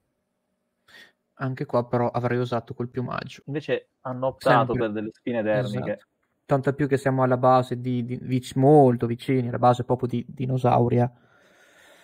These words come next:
Speaker 1: Eh, sì.
Speaker 2: Eh, lo so, lo so, è un problema. Io mostro anche la versione seduta, che è quella
Speaker 1: Che be-,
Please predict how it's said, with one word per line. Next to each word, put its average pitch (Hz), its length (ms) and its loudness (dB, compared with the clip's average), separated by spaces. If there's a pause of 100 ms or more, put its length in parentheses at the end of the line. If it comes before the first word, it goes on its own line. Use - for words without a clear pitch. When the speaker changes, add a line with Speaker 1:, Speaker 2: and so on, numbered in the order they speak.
(920)
Speaker 1:
Eh, 190 520 12 (1040)
sì. - 300 -10 (920)
Speaker 2:
Eh, 151 280 -2
lo 139 120 0
so, - 280 -12 (160)
lo 120 120 -14
so, - 240 -16
è 120 60 -14
un 123 140 -10
problema. 107 440 -8 (240)
Io 180 200 0
mostro 135 540 -6
anche 135 560 -8
la 110 120 -8
versione 117 340 -10
seduta, 127 380 -8
che 120 120 -2
è 120 100 -8
quella 208 640 0 (800)
Speaker 1:
Che 151 220 -6
be-, 131 260 0